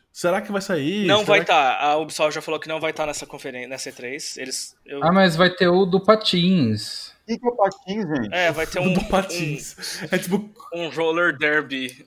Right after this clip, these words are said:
Speaker 1: Ah, eu curti.
Speaker 2: É um jogo de roller derby que vazou, que parece que vai ser free to play. É.
Speaker 3: Porque teve aquele, é, sun-, é, qual que
Speaker 2: Sunset
Speaker 3: era?
Speaker 2: Overdrive.
Speaker 3: O Sunset Overdrive, que eu queria muito jogar,
Speaker 2: Tem pra
Speaker 3: mas
Speaker 2: P C.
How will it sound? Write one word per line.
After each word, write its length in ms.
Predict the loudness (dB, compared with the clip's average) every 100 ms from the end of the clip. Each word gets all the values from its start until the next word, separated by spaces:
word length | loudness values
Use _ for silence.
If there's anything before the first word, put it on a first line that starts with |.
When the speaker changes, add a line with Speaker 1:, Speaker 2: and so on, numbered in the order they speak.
| _
Speaker 1:
Ah, 220 | 2 2
eu 60 | 2
curti. 340 | -2 0 0
Speaker 2:
É 80 | 0
um 120 | 0
jogo 240 | -2 -6 -4
de 100 | -2
roller 320 | 0 0 0
derby 380 | 0 -2 -4 -10
que 140 | -8
vazou, 480 | -4 -4 -4 -10 -10
que 100 | -6
parece 300 | -4 -4 -6
que 80 | -10
vai 80 |
ser 100 | -12 -12
free 220 | -12 -10
to 140 | -12
play. 420 | -10 -8 -8 -10 _ -20 -20 -20 -20 _
É. 400 | -10 -8 -6 -8 -10 _ _ _
Speaker 3:
Porque 220 | 6 6
teve 280 | 10 10 10
aquele, 680 | 8 10 10 10 8 6 2 -6 -2
é, 240 | 4 4 4
sun-, 340 | 0 -2 -2 0
é, 180 | 2 4 2 2 0 -2 -8 -2
qual 140 | 0
que 80 | 4
Speaker 2:
Sunset 240 | 6 10 10
Speaker 3:
era? 80 |
Speaker 2:
Overdrive. 640 | 10 6 2 0 -2 -6 -12
Speaker 3:
O 40 | _ _
Sunset 500 | 2 6 8 8 8
Overdrive, 640 | 6 4 6 8 8 8
que 80 | 0
eu 80 | -2
queria 200 | 0 2
muito 280 | 4 4 4
jogar, 400 | 4 8 8 8
Speaker 2:
Tem 400 | 4 -18 _ 2
pra 40 |
Speaker 3:
mas 100 | 2
Speaker 2:
P 80 | 0
C. 300 | -4 -2 -4